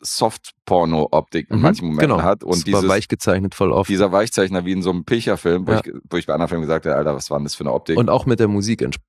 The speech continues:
Speaker 2: darunter entsprechend.
Speaker 1: Richtig.
Speaker 2: Da gibt's ein paar Momente, wo man wirklich denkt, man ist, äh, irgendwie gerade völlig in einem anderen Genre.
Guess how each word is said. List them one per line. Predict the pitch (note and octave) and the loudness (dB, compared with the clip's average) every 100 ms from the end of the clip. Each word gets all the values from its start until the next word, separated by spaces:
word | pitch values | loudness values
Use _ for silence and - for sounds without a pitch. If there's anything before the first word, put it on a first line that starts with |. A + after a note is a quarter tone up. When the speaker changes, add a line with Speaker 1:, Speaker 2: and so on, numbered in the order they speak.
| - | -4
Speaker 2:
darunter | F2+ F2+ D#2+ F2+ | -2 0 0 -2
entsprechend. | - - C2 D#2 G2+ | -4 -8 -8 -8 0
Speaker 1:
Richtig. | G2 G2+ | 2 2
Speaker 2:
Da | D#2+ | 0
gibt's | E2 - | -2 -6
ein | F2+ | -4
paar | - G#2 | 0 0
Momente, | G2+ G2+ G#2 G2 | 2 2 2 2
wo | F#2+ | 2
man | F2+ | 2
wirklich | G2 - | -2 -4
denkt, | - F#2+ - | -2 -2 0
man | F#2+ F2+ | 0 0
ist, | F#2 - - - | -2 -6 -8 -4
äh, | C2+ - | -4 -6
irgendwie | - - F#2+ E2 _ | -10 -6 -4 -6 _
gerade | - F2+ F2+ | 0 0 0
völlig | - - - G#2+ E2+ | -4 -10 -2 0 0
in | |
einem | D2+ | -2
anderen | C#2+ D2+ E2 | 0 0 0
Genre. | D#2+ D#2+ F#2 | 2 2 0